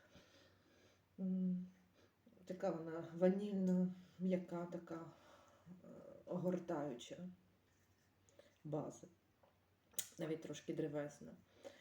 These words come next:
А от початок дуже такий фруктовий, м, мильний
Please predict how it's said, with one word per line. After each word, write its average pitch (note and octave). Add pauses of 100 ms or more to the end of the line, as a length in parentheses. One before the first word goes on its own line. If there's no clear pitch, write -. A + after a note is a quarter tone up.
(260)
А E3
от F3
початок F#3
дуже F3+
такий F3
фруктовий, A3+ (880)
м, E3+
мильний G#3+